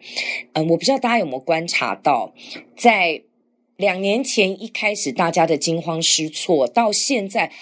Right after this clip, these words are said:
好像可以习以为常，而我们人类呢，也非常的厉害，我觉得真的要相信自己。也在这样的一个环境当中，似乎每一个人都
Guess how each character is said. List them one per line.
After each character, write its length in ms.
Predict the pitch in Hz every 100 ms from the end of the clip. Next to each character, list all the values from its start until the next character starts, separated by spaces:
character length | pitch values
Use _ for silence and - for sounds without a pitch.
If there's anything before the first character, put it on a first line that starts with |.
| -
好 560 | - 214 220 190 180 196
像 800 | - - 285 359 349 320 269 247
可 640 | 226 208 190 202 220 277
以 500 | 320 285 226 180 170
习 600 | 165 - 156 151 165 202
以 420 | 170 165 139 131
为 300 | 139 139 165
常， 440 | 175 - 131 139 139 - - - -
而 140 | 185
我 120 | 226
们 120 | 175 190
人 280 | 170 170
类 180 | 202 190
呢， 220 | 170 165
也 120 | 165 139
非 240 | - 180
常 220 | 165 135
的 60 | 139
厉 180 | 147 139
害， 140 | 151
我 80 | 127
觉 120 | 147
得 40 | 147
真 160 | 180
的 80 | 180
要 80 | 160
相 220 | 151 143
信 240 | 156 143
自 180 | - 135
己。 320 | 117 - - - - - - -
也 120 | 202
在 180 | 202 277
这 160 | -
样 140 | 269 208
的 80 | 175
一 40 |
个 120 | 196
环 240 | 196 160 170
境 240 | 196 175
当 220 | 170 170
中， 200 | 180 170
似 440 | - - - 254 226
乎 400 | - 214 208 - - - - -
每 220 | 170 165
一 60 | 165
个 200 | 180 269
人 240 | 180 156
都 260 | 147 196